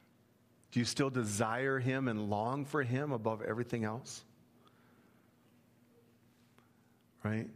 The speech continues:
And so when I ask that question, "How's your prayer life?" it's, our prayer life's often a reflection of our relationship with Jesus, right? And, and it can be a measure. It can be a measure of where we're actually at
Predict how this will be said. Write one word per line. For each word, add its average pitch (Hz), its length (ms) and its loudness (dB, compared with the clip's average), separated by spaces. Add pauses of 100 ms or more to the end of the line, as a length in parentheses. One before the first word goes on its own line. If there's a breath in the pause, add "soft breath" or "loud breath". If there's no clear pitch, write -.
And 113 120 0
so 123 120 0
when 120 100 0
I 131 60 -2
ask 143 200 -4
that 131 200 -2
question, 117 560 0
"How's 120 260 -2
your 120 80 2
prayer 131 300 0
life?" 110 320 0
it's, - 260 -8 (560 loud breath)
our 117 120 2
prayer 135 340 0
life's 131 280 0
often 117 280 0
a 117 60 0
reflection 123 760 0
of 110 140 0
our 110 120 0
relationship 110 720 0
with 101 120 0
Jesus, 98 640 -2 (880 loud breath)
right? 113 220 0
And, 123 240 0
and 131 140 4
it 135 100 -2
can 135 160 2
be 131 120 4
a 131 40 2
measure. 127 540 2
It 107 80 -4
can 117 120 0
be 120 120 2
a 117 40 0
measure 120 760 2 (520 loud breath)
of 117 220 0
where 120 240 2
we're 123 200 2
actually 120 680 0
at 107 320 -2